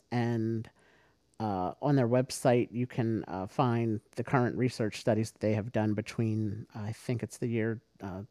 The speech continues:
two thousand fifteen and, and two thousand nineteen.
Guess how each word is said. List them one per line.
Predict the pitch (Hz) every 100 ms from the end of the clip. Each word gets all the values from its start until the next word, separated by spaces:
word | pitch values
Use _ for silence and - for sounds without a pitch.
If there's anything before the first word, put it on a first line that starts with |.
| _ -
two | 143
thousand | 120 120 113
fifteen | 117 - - 110
and, | 107 107 -
and | 110 -
two | 127
thousand | 110 92 104 101
nineteen. | 113 - - 135 117 104